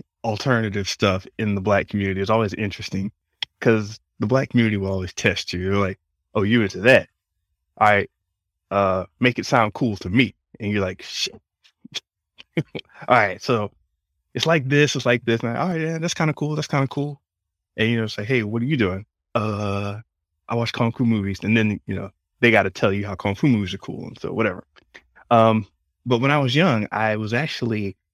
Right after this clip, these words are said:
into not Dungeons and Dragons, but a similar product based off of the Dungeons and Dragons rule set, um, for Marvel superheroes.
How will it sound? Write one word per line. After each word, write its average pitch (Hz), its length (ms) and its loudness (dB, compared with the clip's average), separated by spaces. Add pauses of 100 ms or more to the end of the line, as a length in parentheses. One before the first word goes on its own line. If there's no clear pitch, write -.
(420)
into 113 600 0
not 139 260 -2 (140)
Dungeons 143 300 -2
and 117 100 -4
Dragons, 101 500 -2
but 110 220 -2
a 95 100 -2
similar 160 540 -2
product 107 480 -2 (280)
based 151 300 2
off 120 220 -2
of 110 40 -6
the 101 80 0
Dungeons 120 360 0
and 104 100 -2
Dragons 101 320 -2
rule 165 300 0
set, 87 400 -4 (800)
um, 98 260 2
for - 140 -6
Marvel 104 320 2
superheroes. 92 720 -4